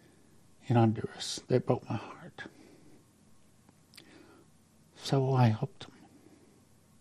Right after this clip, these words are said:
Enough of that. Go on. So the first question I want to get to is, has the tribulation started?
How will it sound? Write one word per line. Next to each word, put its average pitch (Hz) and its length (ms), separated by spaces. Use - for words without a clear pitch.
Enough 156 180
of - 60
that. 120 200
Go 147 140
on. - 160
So 156 380
the 127 100
first - 320
question 151 440
I 151 100
want 147 120
to 135 40
get 143 200
to - 120
is, 143 680
has 131 240
the 127 100
tribulation 127 640
started? 85 480